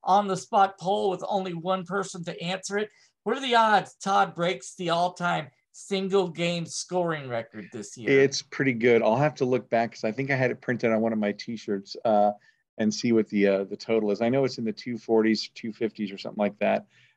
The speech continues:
Speaker 2: or maybe in the two twenties. I don't know. I'll have to look back. I
Speaker 1: I
Speaker 2: know for,
Speaker 1: remember one
Speaker 2: for
Speaker 1: was at
Speaker 2: years and
Speaker 1: least
Speaker 2: years, it was
Speaker 1: two twenty-one.
Speaker 2: two twenty. Right,
Speaker 1: Yeah.
Speaker 2: that was Jason's that he set years ago. And then
Speaker 1: Yeah.
Speaker 2: someone tied it, but they didn't go over it. And then I eventually beat it, but I'll have to go back and look at that. Yo, he's well on the way to, I mean, if he just has a decent day from Burrow,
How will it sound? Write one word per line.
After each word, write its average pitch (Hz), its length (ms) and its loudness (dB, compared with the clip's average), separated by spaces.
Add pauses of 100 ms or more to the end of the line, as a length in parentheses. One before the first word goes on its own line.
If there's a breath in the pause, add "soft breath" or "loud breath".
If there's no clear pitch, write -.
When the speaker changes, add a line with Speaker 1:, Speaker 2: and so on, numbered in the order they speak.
(160 soft breath)
Speaker 2:
or 135 240 4
maybe 147 260 2
in 127 60 4
the 120 60 4
two 120 160 -6
twenties. 110 340 0
I 110 60 0
don't 110 80 2
know. 104 100 2
I'll 104 60 4
have 104 100 -10
to 113 100 -8
look 113 180 -4
back. 107 200 0
I 117 40 2
Speaker 1:
I 127 80 4
Speaker 2:
know 160 80 2
for, 202 60 -2
Speaker 1:
remember 269 400 2
one 240 160 4
Speaker 2:
for 170 100 4
Speaker 1:
was 147 160 2
at 185 60 4
Speaker 2:
years 190 200 4
and 156 100 -4
Speaker 1:
least 143 60 -2
Speaker 2:
years, 143 320 -2
it 131 60 -8
was 123 140 -6
Speaker 1:
two 226 180 -4
twenty-one. 131 320 2
Speaker 2:
two 110 60 4 (120)
twenty. 101 60 -4 (360 soft breath)
Right, 123 160 2
Speaker 1:
Yeah. 156 60 4
Speaker 2:
that 127 180 4
was 127 120 0
Jason's 120 520 -4
that 110 100 -6
he 110 120 -10
set 110 240 -4
years 107 260 0
ago. 101 460 2 (180 soft breath)
And 127 100 -6
then 123 60 2
Speaker 1:
Yeah. 143 80 -2
Speaker 2:
someone 139 220 0
tied 170 360 0
it, 107 140 0
but 107 80 -8
they 117 80 0
didn't 131 180 0
go 113 120 0
over 120 200 0
it. 113 40 -4
And 107 100 -4
then 107 100 -6
I 120 140 -2
eventually 123 400 -2
beat 113 320 -2
it, 104 120 -4
but 107 120 -6
I'll 107 60 2
have 107 80 -2
to 113 80 -10
go 110 60 -4
back 107 160 0
and 110 80 -6
look 104 140 -8
at 110 60 -10
that. - 40 -10
Yo, 123 200 2 (260 soft breath)
he's 170 180 -2
well 135 220 4
on 131 100 4
the 113 80 4
way 120 180 4
to, 104 180 -4
I 101 40 0
mean, 104 220 0
if 104 100 -4
he 127 100 -8
just 123 120 -14
has 110 140 -4
a 104 80 0
decent 110 340 -4
day 107 180 2
from 98 200 -8
Burrow, 101 440 2